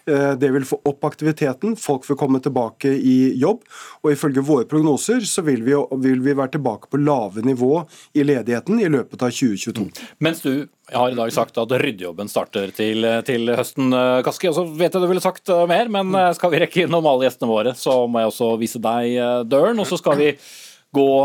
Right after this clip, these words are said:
Speaker 2: til, eh, hva skal jeg si, motsatt kant av det politiske spekteret på Stortinget, for som jeg nevnte innledningsvis, så er det jo stortingsflertallet som, eh, til sjuende og sist avgjør hvordan, eh, pengene skal brukes.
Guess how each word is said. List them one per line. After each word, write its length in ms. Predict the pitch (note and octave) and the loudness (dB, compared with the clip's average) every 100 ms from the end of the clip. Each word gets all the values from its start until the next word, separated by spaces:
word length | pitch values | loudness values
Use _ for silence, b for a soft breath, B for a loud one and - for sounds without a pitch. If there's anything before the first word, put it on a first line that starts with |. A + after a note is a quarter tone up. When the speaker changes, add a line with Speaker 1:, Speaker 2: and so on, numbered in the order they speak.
| C3+ | 0
Speaker 2:
til, 460 | - C#3+ C3 C3+ C3+ | -2 0 0 -2 2
eh, 380 | C3+ B2+ B2+ B2+ B2 | 2 4 2 2 -2
hva 40 | A#2+ | -2
skal 100 | F3 | -2
jeg 80 | B3+ | 0
si, 40 | |
motsatt 360 | G3+ D#3+ - - - | 2 0 0 -4 -4
kant 320 | - A#3 - | -4 -4 -2
av 140 | G#3 F3+ | -2 0
det 140 | F#3 | 0
politiske 540 | F3 E3+ - D#3 - D#3+ D3+ D3+ | 0 -2 -4 -6 0 2 4 2
spekteret 600 | D3 C3 - - C#3 D3+ - | 0 -2 -4 -2 0 0 -2
på 300 | B2 B2+ D#3+ - | -2 0 0 -2
Stortinget, 540 | - G3+ D#3 D#3 A#3+ | -4 -4 0 0 0
for 160 | G3+ F3+ | 0 0
som 140 | F#3 E3+ | 0 0
jeg 60 | |
nevnte 180 | C#3+ C#3 | 0 0
innledningsvis, 540 | A#2 A2+ B2 B2 G3+ - | 0 0 0 0 -2 0
så 140 | D3+ | 0
er 100 | A#2 | 2
det 80 | C#3 | 0
jo 60 | D#3+ | -2
stortingsflertallet 1500 | E3 B2+ A2 A2 - - - - - A#2 D3 D#3+ F3+ A#3 G3 | -2 -4 -4 -6 -8 -12 -14 -12 -4 0 0 0 0 0 0
som, 300 | D#3+ C#3+ C#3+ | -2 -2 -2
eh, 200 | C#3 C3 | -2 -2
til 140 | B2+ B2 | -4 -6
sjuende 160 | G#2 | -6
og 60 | G#2+ | -6
sist 180 | A#2 - | -8 -6
avgjør 480 | - F#2 F2 A2 A#2 | -6 -6 -2 -2 -2
hvordan, 400 | G2+ F2 G#2+ A2 A2 | -6 -4 -2 -2 -2
eh, 460 | A2 G#2+ G#2+ G#2+ | -4 -4 -4 -4
pengene 320 | C3 G2 G2 B2 | -4 -4 -4 -6
skal 460 | - A2+ B2 C#3+ | -2 0 0 -2
brukes. 480 | C#3+ F#3 - B3 A#3+ | -2 -2 0 0 -2